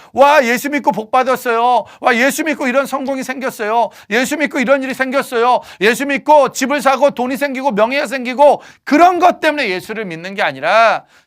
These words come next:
주님이 진짜 가자고 말하는 건 우리가 보기엔 고운 모양도 없고 풍채도 없고 이 땅에 흠모할 만한 아름다운 것은 없는 거죠.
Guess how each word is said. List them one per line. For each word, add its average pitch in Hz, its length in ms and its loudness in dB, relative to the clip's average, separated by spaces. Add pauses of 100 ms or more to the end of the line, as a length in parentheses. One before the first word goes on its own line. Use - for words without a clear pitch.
(100)
주님이 330 460 0
진짜 240 420 -6
가자고 190 380 -6
말하는 156 420 -4
건 190 400 2 (360)
우리가 165 340 -6
보기엔 143 540 -10 (320)
고운 147 360 -10
모양도 131 580 -14
없고 - 440 -20 (420)
풍채도 254 580 -16
없고 156 580 -14 (340)
이 214 100 -10 (140)
땅에 240 280 -6
흠모할 254 680 -4
만한 175 420 -8 (280)
아름다운 170 520 -8
것은 139 420 -14 (340)
없는 117 380 -18
거죠. 120 680 -20